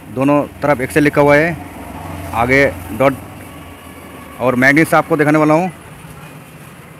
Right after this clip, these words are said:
देख सकते हैं इसका timing, ये जो छोर बना हुआ है इसमें टी लिखा हुआ है, देख सकते हैं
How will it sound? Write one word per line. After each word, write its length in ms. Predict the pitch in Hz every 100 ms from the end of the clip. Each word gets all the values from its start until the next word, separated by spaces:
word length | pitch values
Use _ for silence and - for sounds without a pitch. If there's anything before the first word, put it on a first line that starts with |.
| - - - - - - - - - - - - - - - - - - - - - - - - - - - - -
देख 120 | 135
सकते 240 | 143 156 160
हैं 520 | 175 180 - - - - - - - - - - - - - - - - - - - -
इसका 160 | - 139
timing, 340 | 139 147 165 151 - - - - - - - -
ये 80 | 120
जो 100 | 131
छोर 180 | 139 135
बना 180 | 143
हुआ 140 | 143 135
है 180 | 151 165 - - - - - - -
इसमें 200 | - 139
टी 140 | 127 139
लिखा 220 | 139 135
हुआ 140 | 131
है, 160 | 139 160 -
देख 180 | 104 113
सकते 240 | 127 -
हैं 160 | 123 139